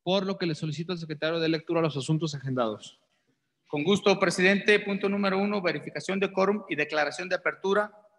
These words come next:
Speaker 2: Punto número dos, propuesta del orden del día y en su caso aprobación.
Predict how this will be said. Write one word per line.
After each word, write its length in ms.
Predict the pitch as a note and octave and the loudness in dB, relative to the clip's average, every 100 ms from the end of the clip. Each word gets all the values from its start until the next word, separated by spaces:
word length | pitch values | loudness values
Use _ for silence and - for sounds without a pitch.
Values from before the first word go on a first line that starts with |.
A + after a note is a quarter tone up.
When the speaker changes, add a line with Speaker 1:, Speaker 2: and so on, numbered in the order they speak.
| _ _ _ _ | _ _ _ _
Speaker 2:
Punto 300 | F#3 F3+ G3+ | -2 2 2
número 260 | G3+ F#3+ | 4 2
dos, 180 | F#3 G3+ | 2 0
propuesta 440 | G3 E3+ F#3+ F#3+ F#3+ | -2 -2 0 2 4
del 120 | F3+ | 4
orden 240 | G3 F#3+ | 2 2
del 140 | E3 D#3+ | 0 2
día 180 | F#3 | 2
y 120 | F#3 E3+ | 2 0
en 120 | D3+ | -2
su 220 | - D3+ | -6 -2
caso 300 | F3 E3+ F#3 | 0 0 0
aprobación. 640 | E3 D#3+ D3+ - G#3 G#3+ | -2 -2 -4 -2 -4 -4